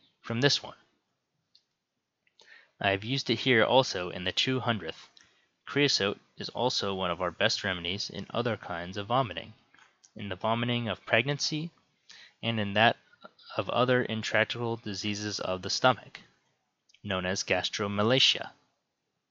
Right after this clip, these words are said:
I do not know any characteristic indications for it here,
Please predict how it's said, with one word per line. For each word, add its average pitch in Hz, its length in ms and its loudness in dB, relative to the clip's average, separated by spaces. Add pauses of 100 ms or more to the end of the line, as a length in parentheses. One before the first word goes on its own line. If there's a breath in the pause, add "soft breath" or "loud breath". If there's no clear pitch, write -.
(600 soft breath)
I 107 60 2
do 113 120 2
not 135 220 4
know 117 400 4
any 127 220 4
characteristic 120 760 0
indications 101 800 0
for 95 220 -6
it - 100 -4
here, 92 400 -6